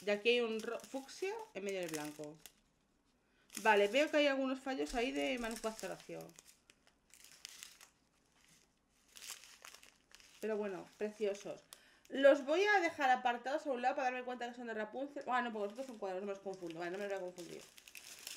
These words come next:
Bueno, maravilloso. Bueno, y este pesa mogollón. Hay cosas abajo. Ah, no, el invoice y el, un plástico. Sí, no, que vaya nada más. Eh, este, este costó. ¿Por qué? Porque hay que pagar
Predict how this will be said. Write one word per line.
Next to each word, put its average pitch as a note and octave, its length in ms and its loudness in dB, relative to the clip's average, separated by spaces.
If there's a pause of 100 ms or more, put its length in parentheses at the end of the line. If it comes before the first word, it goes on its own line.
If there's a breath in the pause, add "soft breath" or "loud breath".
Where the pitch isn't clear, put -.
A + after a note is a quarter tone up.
Bueno, F#3 220 2
maravilloso. F3+ 680 -4 (960)
Bueno, G#3 180 2
y A3 40 6
este C4+ 180 -2
pesa C4 260 -2
mogollón. A3 600 0 (1300 soft breath)
Hay B3 100 -4
cosas A#3 260 -8
abajo. F#3 400 -8
Ah, G#3 160 4
no, G3 100 0
el F#3+ 100 0
invoice G3+ 400 -2
y - 20 -2
el, F3+ 140 -4 (100)
un G3+ 140 -4
plástico. F3 500 -10 (1160)
Sí, F3+ 120 -4
no, E3+ 180 -10
que F3 80 -14
vaya D3+ 160 -16
nada - 120 -18
más. - 760 -20 (1000 soft breath)
Eh, A#3 540 0
este, G4 420 4 (480)
este E4+ 260 0
costó. F#3 380 -6
¿Por G3 160 -2
qué? A#3+ 140 -4
Porque F3 140 -6
hay F3 60 -6
que E3+ 60 -14
pagar D#3+ 280 -4